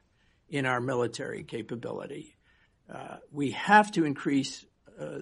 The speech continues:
the capabilities because the threats we t-, face today are very different than the Cold War. These are not existential threats. Whatever China may become, it is not today or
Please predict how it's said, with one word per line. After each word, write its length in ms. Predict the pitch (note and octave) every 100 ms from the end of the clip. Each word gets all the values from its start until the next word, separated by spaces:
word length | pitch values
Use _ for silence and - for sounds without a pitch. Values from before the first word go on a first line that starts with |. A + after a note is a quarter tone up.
| -
the 100 | C3
capabilities 720 | - B2+ B2 B2+ C3 A#2+ C3+
because 320 | E3+ E3+ E3+
the 100 | F3
threats 440 | E3+ A3+ A#3+ - -
we 120 | D#3+
t-, 140 | - -
face 300 | F#3+ G3 F#3+
today 360 | - - F3+ D#3+
are 60 |
very 240 | C#3+ G3+ F#3+
different 340 | F#3 - C#3+
than 120 | A#2+
the 60 | A#2+
Cold 360 | - B2+ A2+
War. 360 | C3+ A#2+ C#3 E3 - _
These 200 | G#3+ A3+
are 60 |
not 220 | F#3+ E3+ D#3+
existential 800 | D#3+ E3+ C#3+ - D3+ D3+ - A2+
threats. 600 | - B2+ - - - - _ _ _
Whatever 440 | - B2 C3+ C#3 B2+
China 440 | - C3+ C3+ C3
may 200 | A#2 A2+
become, 640 | A#2 - - A3+ C#3 C#3+ - - - - _ -
it 140 | C3+
is 180 | B2+ -
not 300 | F3+ E3 -
today 540 | E3+ C3+ D3+ D3+ D3+
or 420 | C#3 D3 C3+ B2+